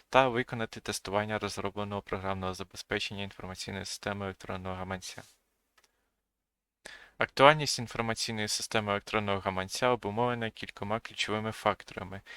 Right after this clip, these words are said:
які відображають сучасні тенденції в фінансовій сфері та суспільстві загалом. У сучасній цифровій економіці попит на безготівкові розрахунки постійно зростає,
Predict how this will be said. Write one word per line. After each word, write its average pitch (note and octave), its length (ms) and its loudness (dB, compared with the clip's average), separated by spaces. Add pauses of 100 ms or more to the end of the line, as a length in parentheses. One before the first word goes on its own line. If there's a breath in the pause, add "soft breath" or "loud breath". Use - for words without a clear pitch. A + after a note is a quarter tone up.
(140 loud breath)
які C3 260 -2
відображають A2+ 540 0
сучасні - 440 -2
тенденції G#2+ 640 -2
в - 20 -8
фінансовій G2+ 540 -2
сфері A#2+ 340 0
та - 160 -12
суспільстві - 640 -4
загалом. G2+ 520 -4 (800 loud breath)
У - 40 -10
сучасній - 480 2
цифровій A2+ 420 2
економіці A2+ 560 -2
попит - 380 -4
на G#2+ 120 -4
безготівкові G#2 680 -2
розрахунки G#2 640 -4
постійно A#2 440 -4
зростає, G2 600 -4